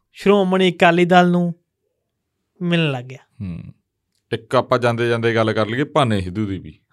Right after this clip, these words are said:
Speaker 1: ਹਾਂ।
Speaker 2: ਹੁਣ ਮੇਰੇ ਯਾਦ ਆ ਗਈ। ਪਿਛਲੇ ਮੈਂ ਇੱਕ ਜਾਂ ਦੋ ਕੁਮੈਂਟ ਦੇਖੇ ਸੀਗੇ ਪੌਡਕਾਸਟ ਥੱਲੇ, ਉਹ ਕਹਿੰਦੇ ਵੀ ਤੁਸੀਂ ਇੱਕ ਪਾਰਟੀਕੂਲਰ ਬੰਦੇ ਨੂੰ ਟਾਰਗੇਟ ਕਰ ਰਹੇ ਹੋ। ਹੁਣ ਮੈਨੂੰ ਲੱਗਦਾ ਵੀ ਆਪਾਂ ਨੂੰ ਜਵਾਬ ਕਰ ਲੈ-, ਦੇਣਾ ਚਾਹੀਦਾ ਗਾ।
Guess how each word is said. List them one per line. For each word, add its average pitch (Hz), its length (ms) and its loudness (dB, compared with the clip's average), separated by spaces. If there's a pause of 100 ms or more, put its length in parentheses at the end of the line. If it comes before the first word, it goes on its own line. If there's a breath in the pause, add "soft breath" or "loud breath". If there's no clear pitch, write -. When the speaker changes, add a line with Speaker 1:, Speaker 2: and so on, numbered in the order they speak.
Speaker 1:
ਹਾਂ। 165 200 2
Speaker 2:
ਹੁਣ 120 140 -2
ਮੇਰੇ 127 180 0
ਯਾਦ 98 260 0
ਆ 85 40 -4
ਗਈ। 90 100 -8
ਪਿਛਲੇ 135 640 2 (380 soft breath)
ਮੈਂ 139 160 2 (120)
ਇੱਕ 156 240 -2
ਜਾਂ 185 140 2
ਦੋ 147 240 6
ਕੁਮੈਂਟ 147 300 0
ਦੇਖੇ 98 360 -2
ਸੀਗੇ 98 260 -6 (600)
ਪੌਡਕਾਸਟ 110 500 0
ਥੱਲੇ, 98 140 -2
ਉਹ 113 120 -2
ਕਹਿੰਦੇ 123 260 0
ਵੀ 143 120 -4
ਤੁਸੀਂ 127 420 -4
ਇੱਕ 123 140 -8
ਪਾਰਟੀਕੂਲਰ 147 520 0
ਬੰਦੇ 120 220 2
ਨੂੰ 120 140 -2
ਟਾਰਗੇਟ 104 380 2
ਕਰ 85 200 -6
ਰਹੇ 82 220 -8
ਹੋ। 87 60 -10
ਹੁਣ 104 100 -8
ਮੈਨੂੰ 113 200 -6
ਲੱਗਦਾ 101 220 0
ਵੀ 120 100 0
ਆਪਾਂ 117 200 0
ਨੂੰ 120 120 -4
ਜਵਾਬ 113 280 0
ਕਰ 110 200 0
ਲੈ-, 95 160 -2
ਦੇਣਾ 92 320 -4
ਚਾਹੀਦਾ 85 480 -8
ਗਾ। 107 140 -8